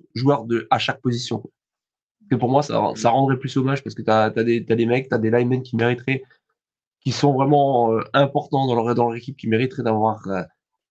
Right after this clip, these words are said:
un, un trophée aussi, d'être, euh, d'être, euh, distingués.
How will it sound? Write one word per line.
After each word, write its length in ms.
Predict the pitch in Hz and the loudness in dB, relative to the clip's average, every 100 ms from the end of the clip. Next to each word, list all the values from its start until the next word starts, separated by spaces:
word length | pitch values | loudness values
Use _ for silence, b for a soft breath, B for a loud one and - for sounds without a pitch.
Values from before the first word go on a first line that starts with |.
| _ _ | _ _
un, 220 | - 117 - | 0 0 0
un 120 | 120 | -4
trophée 260 | 120 139 139 | -2 0 0
aussi, 300 | 131 147 151 | 0 2 4
d'être, 320 | 123 - 117 | 4 2 2
euh, 200 | 117 113 | 4 4
d'être, 300 | 117 - 117 | 2 -2 0
euh, 240 | 110 107 | 2 2
distingués. 800 | 110 120 127 - 139 120 135 147 | -2 -6 -8 0 2 2 0 -2